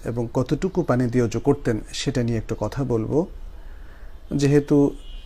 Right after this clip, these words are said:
এই বিষয়টা নিয়ে আমাদের মধ্যে দেখা যাচ্ছে এখনো কিছু দ্বিধাদ্বন্দ্ব রয়েছে, অথবা আমাদের কাছে, আহ, কিছু সংশয় রয়ে গেছে,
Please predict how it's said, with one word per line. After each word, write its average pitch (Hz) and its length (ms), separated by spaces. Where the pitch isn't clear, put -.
এই 143 80
বিষয়টা 135 460
নিয়ে 127 240
আমাদের 120 380
মধ্যে 120 560
দেখা 135 380
যাচ্ছে 123 360
এখনো 120 320
কিছু 120 240
দ্বিধাদ্বন্দ্ব 117 500
রয়েছে, 123 440
অথবা 135 500
আমাদের 110 640
কাছে, 113 520
আহ, - 560
কিছু 123 220
সংশয় 147 460
রয়ে 110 260
গেছে, - 420